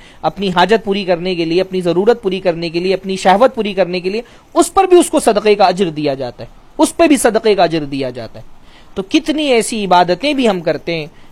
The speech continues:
بعض مرتبہ اپنے کسی بھائی کے ساتھ اس نے سلوک کر رہے ہیں، بعض مرتبہ اپنی والدین کی خدمت کر رہے ہیں، بعض مرتبہ کسی کو ایسے ہی ہم مالی تعاون بھی کر رہے ہیں لیکن صدقے کی نیت نہیں ہو پاتی ہے، اور وہ جو ایک اجر بڑا ہمارے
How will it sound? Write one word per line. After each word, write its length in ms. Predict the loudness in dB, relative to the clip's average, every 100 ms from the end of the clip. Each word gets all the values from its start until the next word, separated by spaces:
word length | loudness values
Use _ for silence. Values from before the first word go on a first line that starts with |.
| 0
بعض 200 | 2 2
مرتبہ 360 | -2 -2 2 2
اپنے 240 | 2 -6
کسی 220 | -6 -6 -2
بھائی 220 | 0 2
کے 120 | 0
ساتھ 220 | 0 -2
اس 140 | -6 -8
نے 60 |
سلوک 380 | -8 -2 -2 -2
کر 140 | -2 -2
رہے 140 | -2
ہیں، 80 | -6 -12 -20 0
بعض 200 | 2 2
مرتبہ 340 | 2 0 4 4
اپنی 400 | 4 0 -2 0
والدین 420 | 2 0 -2 -4
کی 60 |
خدمت 400 | -2 0 2 2
کر 120 | 2 2
رہے 160 | 2
ہیں، 80 | -2 -6 -20 -6 2
بعض 200 | 2 2
مرتبہ 400 | 0 2 2 0
کسی 240 | -2 -6 -2
کو 120 | 2
ایسے 300 | 2 2 2
ہی 200 | 2 2
ہم 200 | 0 -6 -10 -4
مالی 280 | 0 2 2
تعاون 360 | 4 2 0
بھی 100 | -2
کر 140 | 2 2
رہے 100 | 2
ہیں 80 | -2
لیکن 200 | -4 -2
صدقے 400 | 0 0 0 -2
کی 120 | -2
نیت 300 | 0 0 0
نہیں 120 | -2
ہو 80 | 2
پاتی 340 | 2 0 -4
ہے، 60 | -10 -14 _ _ -20 -20 _ _
اور 160 | 2 4
وہ 120 | 4
جو 100 | 2
ایک 100 | 0 2
اجر 280 | 2 2
بڑا 360 | 2 4 6 4
ہمارے 440 | 2 0 4 4